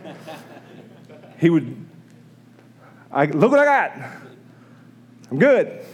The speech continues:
Like, I did good today." Most of the days, he'd just get in the truck. David was telling this story, just like, what is it, man? This, like, my whole, I, I already know. Like, and so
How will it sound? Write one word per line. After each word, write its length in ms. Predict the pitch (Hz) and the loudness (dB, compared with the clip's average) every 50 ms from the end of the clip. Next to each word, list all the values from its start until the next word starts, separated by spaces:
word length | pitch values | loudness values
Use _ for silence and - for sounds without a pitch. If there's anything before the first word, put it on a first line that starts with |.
| - - | -20 -6
Like, 200 | - 143 143 147 | -2 0 2 2
I 40 | 160 | 2
did 220 | 165 208 208 160 | 2 2 2 2
good 180 | 156 233 269 233 | 2 2 2 2
today." 480 | 233 202 214 202 165 131 113 - - - - - - - - - - - - - - - - - - - - | 2 2 2 2 2 2 -2 -6 -10 -18 -20 -20 -20 -20 -20 -20 -20 -20 -20 -20 -20 -20 -20 -20 -20 -14 -6
Most 380 | 135 147 185 208 233 233 - - | 0 2 2 2 2 0 -2 -2
of 40 | 175 | -2
the 120 | 170 151 | -2 0
days, 520 | 135 139 135 135 131 135 135 123 127 - 127 110 - - - - - - - - - - - - - - - - - - _ _ - - - - - - - - - _ _ _ _ _ _ _ _ - | 2 2 2 2 2 0 -2 -4 -6 -10 -16 -18 -20 -20 -20 -20 -20 -20 -20 -20 -20 -20 -20 -20 -20 -20 -20 -20 -20 -20 _ _ -20 -20 -20 -20 -20 -20 -20 -20 -20 _ _ _ _ _ _ _ _ -16
he'd 120 | - 123 120 | -14 -10 -8
just 180 | 127 113 - - | -8 -8 -6 -4
get 140 | 123 110 123 | -4 -2 -2
in 80 | 135 | -2
the 80 | 135 131 | -2 -4
truck. 340 | 117 - 180 160 131 113 - | -4 -2 0 0 0 0 0
David 200 | 123 135 135 139 | -2 0 0 -2
was 140 | 143 139 | -6 -6
telling 220 | - 165 151 160 160 | -4 -4 -4 -2 -4
this 120 | 156 151 | -6 -8
story, 340 | - - 170 180 185 170 139 | -6 -4 -2 -2 0 -2 -2
just 200 | 123 135 135 - | -2 -4 -4 -2
like, 180 | 151 147 139 - | -2 -2 -2 -4
what 340 | 123 123 143 135 135 147 | -8 -8 -6 -4 -4 -2
is 160 | 156 143 123 110 | -2 -4 -6 -4
it, 40 | |
man? 260 | 110 117 120 127 127 123 | -4 -2 -2 -2 -2 -4
This, 260 | 120 117 104 - - - - - | -6 -8 -10 -16 -20 -20 -20 -10
like, 220 | - 117 120 113 107 | -4 -2 -2 0 0
my 140 | 113 127 127 | 0 -2 0
whole, 360 | 120 135 147 147 147 - - | 0 0 0 0 0 -2 -4
I, 160 | - 110 135 | -4 -2 -2
I 260 | 147 - - 110 135 170 | -2 -2 -2 0 0 2
already 200 | 214 208 202 185 | 2 0 0 0
know. 280 | 175 185 233 220 123 | 2 2 2 0 -2
Like, 320 | 107 - 113 117 117 - - | -2 0 0 0 0 -2 -4
and 120 | 143 123 | -6 -4
so 360 | - - 147 135 135 127 123 | -2 0 0 2 2 0 -2